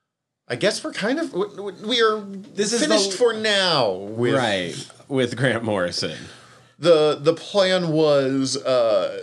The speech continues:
Speaker 1: we were gonna do all of the little side story Grant Morrison J L A stories, but we fucked up the examinations and Tyler didn't get a chance to read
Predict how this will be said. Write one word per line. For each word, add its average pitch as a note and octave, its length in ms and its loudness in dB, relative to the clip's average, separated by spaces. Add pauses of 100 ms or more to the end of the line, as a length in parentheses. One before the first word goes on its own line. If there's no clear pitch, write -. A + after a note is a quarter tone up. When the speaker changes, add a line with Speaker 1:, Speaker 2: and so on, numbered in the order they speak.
Speaker 1:
we C3+ 160 0
were C#3 140 2
gonna C3 160 -2
do B2+ 240 0
all B2+ 280 2
of A#2 120 -4
the A#2+ 100 -2
little A#2+ 220 0
side A#2+ 460 -2
story A2+ 320 -2
Grant A2+ 240 -6
Morrison A2 360 -6
J G#2+ 140 -4
L G#2 120 -2
A G#2 80 -2
stories, G2 460 -6
but F#2+ 520 -4
we G#2+ 680 -8 (140)
fucked - 380 -4
up A2+ 160 -4
the A2+ 80 -8
examinations G2+ 840 -6
and G2 580 -6 (600)
Tyler G#2 360 -4
didn't G#2 220 -8
get G#2 120 -6
a F#2+ 60 -8
chance G2 280 -8
to A2+ 60 -8
read F#2+ 340 -10